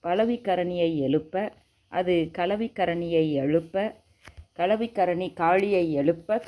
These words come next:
காளி ரௌத்ரியை எழுப்ப, அது சேட்டையை எழுப்ப, அது வாமையை எழுப்ப, இவ்வாறு ஒன்பது சக்திகளும் முன் எழுந்தது. பின் உள்ளதனை எழுப்பி, ஒன்றை ஒன்று படைத்தல் தொழிலில் இயக்குதலை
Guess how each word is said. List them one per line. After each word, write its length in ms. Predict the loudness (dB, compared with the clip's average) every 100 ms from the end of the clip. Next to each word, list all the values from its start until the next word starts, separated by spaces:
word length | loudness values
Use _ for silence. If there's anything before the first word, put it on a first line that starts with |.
| -12
காளி 500 | -6 -2 0 0 0
ரௌத்ரியை 680 | 0 -2 -2 -6 0 0 0
எழுப்ப, 600 | 0 0 0 -4 -8 -8 _ _ _ _
அது 260 | -6 -4 -2
சேட்டையை 520 | 0 0 -2 0 2 2
எழுப்ப, 480 | 2 0 -2 -6
அது 240 | -4 -2 0
வாமையை 640 | 0 0 -2 -2 -2 0
எழுப்ப, 540 | 0 0 -2 -2 -6 -6
இவ்வாறு 560 | -12 -4 2 4 2 2
ஒன்பது 600 | 2 4 4 6 4 0
சக்திகளும் 800 | -6 -12 -12 -10 -4 -2 -4 -10 _ _ _ _ -6
முன் 320 | 2 2 2
எழுந்தது. 840 | 0 2 4 4 2 0 -2 -4 -2
பின் 280 | 2 2
உள்ளதனை 640 | 0 -4 -2 0 -2 -2 0
எழுப்பி, 760 | 0 2 -2 -4 -6 -6 -6 _ _ _ _ _
ஒன்றை 460 | -4 -2 2 2 2
ஒன்று 640 | 2 -2 0 0 -2 -4 -10
படைத்தல் 680 | -2 -2 -2 -4 -2 -2 -2
தொழிலில் 540 | 0 0 0 -2 -6
இயக்குதலை 880 | -2 0 0 -2 -2 0 0 -2